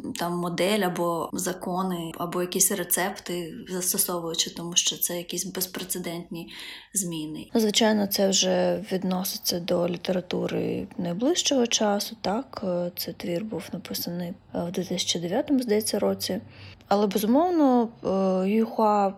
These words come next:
він представник покоління інтелігенції, яка пережила культурну революцію. Він був ще хлопчиком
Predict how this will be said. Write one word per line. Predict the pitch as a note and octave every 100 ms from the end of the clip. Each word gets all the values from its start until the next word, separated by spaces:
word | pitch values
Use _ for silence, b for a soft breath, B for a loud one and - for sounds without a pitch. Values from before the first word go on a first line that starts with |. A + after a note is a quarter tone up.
| -
він | G3 G3+ G3
представник | G3 F#3+ - G3 G3 F#3+ -
покоління | G3 G3 G3+ F#3+ F3+ F3 E3+ E3 E3+ - -
інтелігенції, | F#3 F3+ F3 F#3 F3 E3+ F3 F3 E3+
яка | E3 E3+
пережила | - F3+ F#3+ F3 E3+ D#3+ E3
культурну | - - E3 D#3+ E3
революцію. | D#3+ E3 G#3 F4 - B3+ A3
Він | F#3+ F3+
був | E3 E3
ще | - - E3
хлопчиком | - D4+ G4+ - B3+ A#3+ A3